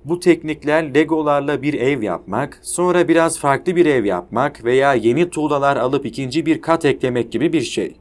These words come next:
Pek çok kimyager kariyerlerini bu kimyasal evlerden birini keşfederek geçiriyor. Gerçekten yeni kimyayı, yani bilinmeyen bilinmeyenleri nasıl arayabiliriz?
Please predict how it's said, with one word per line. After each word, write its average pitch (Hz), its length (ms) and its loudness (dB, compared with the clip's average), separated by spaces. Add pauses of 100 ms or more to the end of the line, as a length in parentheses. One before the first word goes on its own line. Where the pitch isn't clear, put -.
(100)
Pek 226 200 0
çok 202 240 4
kimyager 160 640 0
kariyerlerini 151 760 0
bu 147 140 -4
kimyasal 135 580 -2
evlerden 131 580 0
birini 127 220 0
keşfederek 117 640 0
geçiriyor. 87 640 -4 (180)
Gerçekten 190 720 2
yeni 160 240 0
kimyayı, 123 680 0 (160)
yani 147 460 2
bilinmeyen 165 640 0
bilinmeyenleri 135 800 0
nasıl 135 280 0
arayabiliriz? 101 800 0